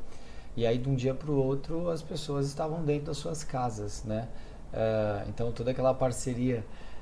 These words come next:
é, que havia, aquela oferta, né, que tava ali no dia a dia do colaborador, ela foi, é, ela passou pra um outro perfil de consumo,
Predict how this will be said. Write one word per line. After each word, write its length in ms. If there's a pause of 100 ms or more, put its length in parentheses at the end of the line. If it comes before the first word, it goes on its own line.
(120)
é, 300
que 240
havia, 380
aquela 240
oferta, 520
né, 140
que 80
tava 220
ali 280 (300)
no 120
dia 260
a 20
dia 240
do 100
colaborador, 640 (480)
ela 280
foi, 640
é, 480
ela 160
passou 460
pra 180
um 180
outro 520
perfil 420
de 100
consumo, 600